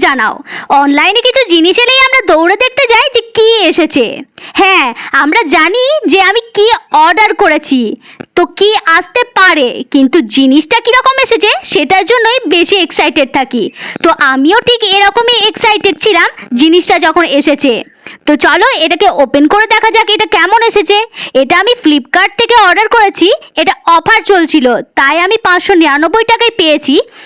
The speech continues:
অবশ্য এর থেকে কমও হতে পারতো, তবে আয়রনটা কিন্তু Bajaj-এর দারুণ হয়েছে। বেশি ভারী আয়রন আমি ক্যারি করতে পারবো না, মানে একটা জামা আয়রন করতে গিয়ে বা ইস্ত্রি করতে গিয়ে আমাকে প্রায় আধ ঘন্টা মতো বসে থাকতে হয়, সেই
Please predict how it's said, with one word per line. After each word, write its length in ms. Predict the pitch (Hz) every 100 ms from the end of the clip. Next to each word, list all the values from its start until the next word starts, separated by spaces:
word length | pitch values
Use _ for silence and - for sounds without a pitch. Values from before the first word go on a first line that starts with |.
| - - _
অবশ্য 420 | - 311 403 415 453 339 330
এর 80 | 330
থেকে 140 | 440 494 381
কমও 280 | 302 370 403
হতে 160 | 359 294
পারতো, 360 | 262 247 247
তবে 240 | 233 285 - - 262
আয়রনটা 360 | 269 311 330 440
কিন্তু 160 | 453 466 381
Bajaj-এর 400 | 311 277 240 226
দারুণ 340 | 247 262 320 349
হয়েছে। 400 | 320 254 262 226 - -
বেশি 280 | 320 - 453 440
ভারী 180 | 494 523
আয়রন 240 | 508 523 494 466
আমি 120 | 453
ক্যারি 300 | 466 339 359
করতে 280 | 392 392 -
পারবো 300 | 349 302 277
না, 80 | 269
মানে 220 | 262 302 - _ 311 302
একটা 280 | - - 392 415
জামা 240 | 440 453 392 - 302
আয়রন 280 | 294 294 381
করতে 280 | 427 480 - 508
গিয়ে 180 | 453 392 427
বা 80 | 381 294
ইস্ত্রি 460 | 330 294 - 359
করতে 340 | 403 466 466 523 480
গিয়ে 200 | 403 453 -
আমাকে 300 | 339 349 415 427 -
প্রায় 220 | 415 415 - 294
আধ 100 | 277 240
ঘন্টা 260 | 339 392 427 440
মতো 140 | 440 403
বসে 200 | 330 392
থাকতে 320 | 359 330 339 311
হয়, 160 | 277 233 - - -
সেই 160 | 311